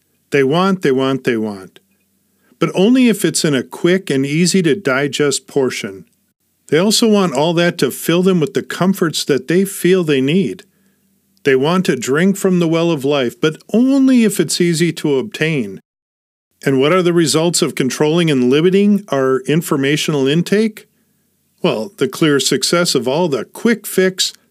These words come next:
self-help programs that people love to join, along with the billions of short, brain-dulling message videos that bombard our electronic devices today. Even those old billboards still work because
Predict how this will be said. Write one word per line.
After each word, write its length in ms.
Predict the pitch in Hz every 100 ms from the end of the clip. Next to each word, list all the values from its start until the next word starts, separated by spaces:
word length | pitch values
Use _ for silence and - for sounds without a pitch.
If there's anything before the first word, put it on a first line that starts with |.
| _
self-help 720 | - - 165 190 180 180 180
programs 560 | - 160 160 170 160 131
that 200 | 117 -
people 340 | 170 170 156
love 240 | 135 151 143
to 100 | 120
join, 540 | - 123 120 110 101 _ _ _ _ _ -
along 360 | 180 196 220 220
with 140 | 196
the 100 | 147
billions 680 | 107 - 180 202 196 185 139
of 140 | 117
short, 500 | - - 165 180 180
brain-dulling 1300 | 120 107 143 160 175 180 143 143 151 160 156 151 117
message 480 | 123 151 - 139 117
videos 580 | 143 143 139 143 131 - _ _ _
that 180 | 143 -
bombard 480 | 135 113 139 160 156
our 80 |
electronic 680 | 127 127 127 - 143 147 151
devices 540 | 131 120 143 135 139 -
today. 500 | - 135 120 101 98 _ _ _ _ _ _ _ _ _ _ _
Even 260 | 185 233 247
those 280 | 190 175 -
old 340 | 175 190 131
billboards 600 | 156 151 107 117 113 104
still 300 | - 143 127
work 240 | 127 147 -
because 420 | 143 160 127